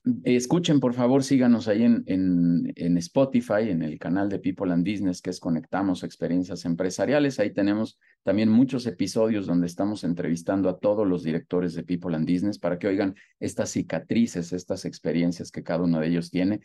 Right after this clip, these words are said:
Además de conocer un poquito más de sus negocios, también vénganse, por favor, a escuchar este, estos episodios. Repito, en Spotify, Conectamos Experiencias Empresariales, se llama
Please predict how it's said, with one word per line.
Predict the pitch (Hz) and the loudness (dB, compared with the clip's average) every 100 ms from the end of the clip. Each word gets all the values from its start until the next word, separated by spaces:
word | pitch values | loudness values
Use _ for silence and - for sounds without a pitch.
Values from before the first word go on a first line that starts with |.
| _ - | _ -2
Además | 117 131 151 | 2 4 2
de | 151 | 2
conocer | 120 120 127 | 2 2 2
un | 127 | 2
poquito | - - 120 104 | 0 -4 -2 0
más | 98 92 | 0 -2
de | 92 | -4
sus | 87 85 | -6 -2
negocios, | 80 85 95 104 - | 0 0 -4 -8 -4
también | 80 82 85 | 0 2 2
vénganse, | 82 82 82 85 | 2 0 0 -6
por | 80 71 | -12 -10
favor, | 76 76 80 | -6 -2 -2
a | |
escuchar | 80 - 87 85 78 - - _ _ - | -4 -10 -4 -2 -2 -8 -20 _ _ -4
este, | 90 85 - 85 - 90 | -4 -4 -4 -2 -2 -4
estos | 92 - 87 | -6 -6 -6
episodios. | 87 80 - 90 85 85 82 | -6 -8 -4 -2 0 -2 -4
Repito, | 87 87 120 113 - - | -6 -4 -4 -2 -2 0
en | 87 | 0
Spotify, | 87 - 135 131 - 123 120 | 0 -2 0 0 2 0 2
Conectamos | 90 82 - 110 110 110 - | 0 0 -2 -2 0 -2 -4
Experiencias | - - 85 92 95 87 - | -10 -4 0 0 0 -4 -4
Empresariales, | 87 87 87 101 160 82 135 | -4 -4 -2 0 0 0 -2
se | 92 | -2
llama | 95 95 | 0 0